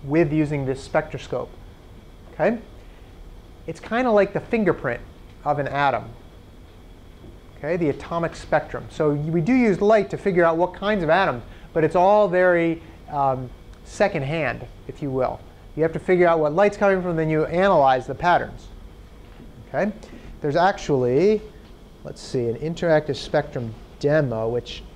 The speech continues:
I am not sure I actually downloaded. I don't think I did, so we're gonna have to skip that one. But the, uh, suffice it to say that we do this. Now, one cool thing about this, well, here's, here's what it looks like, first of all.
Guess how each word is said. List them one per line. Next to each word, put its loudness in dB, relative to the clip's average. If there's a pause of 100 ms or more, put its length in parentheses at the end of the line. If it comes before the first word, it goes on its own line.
(140)
I -12
am -8
not -2
sure -4
I 2
actually -2
downloaded. -4
I -2
don't -4
think -8
I -4
did, -6
so -4
we're -16
gonna -4
have -2
to -6
skip -4
that 0
one. -6
But 2 (600)
the, 2 (560)
uh, 2 (380)
suffice 0
it -2
to -2
say 4
that 4
we 0
do 4
this. 0
Now, 2 (340)
one 2
cool 4
thing 2
about 4
this, -2 (360)
well, 4
here's, 4
here's 0
what 4
it 2
looks 2
like, -4
first -2
of -4
all. -2